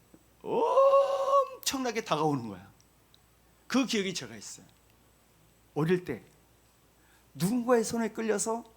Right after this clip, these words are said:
예수님의 부활 사건을 보게 했는데, 영화지만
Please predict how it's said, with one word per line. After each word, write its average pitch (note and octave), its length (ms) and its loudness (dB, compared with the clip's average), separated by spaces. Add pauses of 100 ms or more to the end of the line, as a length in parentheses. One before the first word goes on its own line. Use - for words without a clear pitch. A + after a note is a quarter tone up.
(1080)
예수님의 F3 500 2
부활 D3 240 2
사건을 C3+ 680 -4 (280)
보게 B2+ 240 -4
했는데, G#2 440 -8
영화지만 B2+ 680 -2